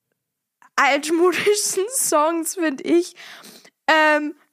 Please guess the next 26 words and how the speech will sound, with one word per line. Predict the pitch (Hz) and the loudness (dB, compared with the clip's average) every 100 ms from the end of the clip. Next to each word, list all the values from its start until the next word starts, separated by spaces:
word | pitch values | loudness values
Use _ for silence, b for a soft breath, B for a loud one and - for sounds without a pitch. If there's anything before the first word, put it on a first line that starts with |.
| _ | _
dass, | - 311 - | 0 0 -2
dass | - 311 311 | 0 0 2
man | 311 294 | 0 2
das | 320 453 | 2 2
von | - 381 | 0 0
dem | 330 | 0
Künstler | 285 427 480 339 302 | 2 0 2 0 0
trennen | - 277 262 | 0 -2 -2
kann, | - 247 285 339 b b | -2 0 0 -6 b b
der | 302 269 | 2 4
auch | - 453 | 6 4
von | - 392 | 4 2
Vergewaltigung, | 349 320 311 302 339 330 302 285 262 b b b | 4 2 4 2 2 2 2 0 -4 b b b
der, | 294 277 | 0 2
wo | 302 269 285 | 2 2 -4
Frauen | - 320 330 | 2 2 4
sagen, | 302 302 | 4 2
er, | 277 247 285 - _ 302 | 2 -2 -4 -16 _ -2
die | 294 | 2
ha-, | 294 277 233 | 4 2 2
wurden | 302 285 | 0 2
vergewaltigt | 277 262 262 381 330 - | -2 2 2 4 2 2
von | 277 233 | -2 0
ihm. | 240 254 b b b | -2 -4 b b b
Naja, | 233 254 330 - | 0 4 6 4
also, | 254 247 | 2 0